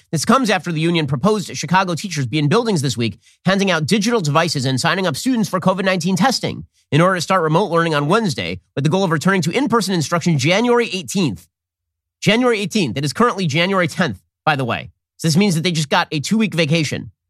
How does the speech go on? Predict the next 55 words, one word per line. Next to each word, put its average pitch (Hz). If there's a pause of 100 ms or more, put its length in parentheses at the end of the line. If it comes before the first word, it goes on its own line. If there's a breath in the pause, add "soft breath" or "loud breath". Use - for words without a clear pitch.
(560)
Teachers 226
said 196
they 180
want 220
to 330
be 160
in 107
school, 98 (160)
but 160
they 214
believe 214
that 156
C 240
P 214
S 196
schools 190
need 160
to 139
ramp 180
up 165
testing 180
like 139
local 156
private 262
schools 92
have. 90 (640)
Okay, 131
well, 127 (800)
private 180
schools 175
should 156
not 151
be 147
testing 123
either. - (320)
Yeah, 117
the 135
reality 160
is 139
kids 87
are -
gonna 131
get 156
Omicron 151
and 90
we're 73
all -
gonna 131
move 135
on 139
with 131
our 143
lives 95
because 98
everything 107